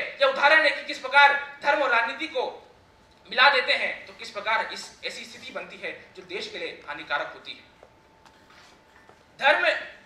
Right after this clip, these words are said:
हमारे लिए जीवन जीने की संस्कृति नहीं बल्कि हमारे सत्य का दर्शन कराने वाली एक अवधारणा है जिन्हें हमें जीवन में उतारने की आवश्यकता है। राजनीति धर्म अलग भले ही ना हो लेकिन ये दोनों एक दूसरे के पूरक हैं।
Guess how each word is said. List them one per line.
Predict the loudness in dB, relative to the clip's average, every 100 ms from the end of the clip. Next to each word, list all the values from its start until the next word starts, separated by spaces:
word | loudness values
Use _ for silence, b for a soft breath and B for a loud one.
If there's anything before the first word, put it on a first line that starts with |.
| -16
हमारे | -6 -2 -2
लिए | -2 0 2 0 -2 -18 -20 _ _ _
जीवन | -14 -8 -8
जीने | -8 -10
की | -10
संस्कृति | -12 -12 -12 -10
नहीं | -8 -8 -6
बल्कि | -6 -6
हमारे | -6 -6 -6
सत्य | -8 -8
का | -6 -4
दर्शन | -4 -10 -8
कराने | -6 -6
वाली | -6 -6 -8 -14 -20 _ -18
एक | -10 -10
अवधारणा | -6 -6 -6
है | -6 -10 -18 _ _ _ _ _ _
जिन्हें | -12 -8
हमें | -8 -10
जीवन | -10 -8
में | -4
उतारने | -4 -2 -4 -4
की | -12
आवश्यकता | -14 -14 -10 -12
है। | -12 -20 _ _ _ _ _ _ -18
राजनीति | -6 -2 -2 -4 -8 -10 -12 -18 -6
धर्म | -2 -2
अलग | -4 -8 -12 -4 -4 -6 -10
भले | -8
ही | -8
ना | -8
हो | -8 -10 -18 _ _ _ _
लेकिन | -14 -10
ये | -10
दोनों | -8 -4 -4 -4 -8
एक | -10 -10
दूसरे | -12 -12
के | -12
पूरक | -12 0 0 0
हैं। | -8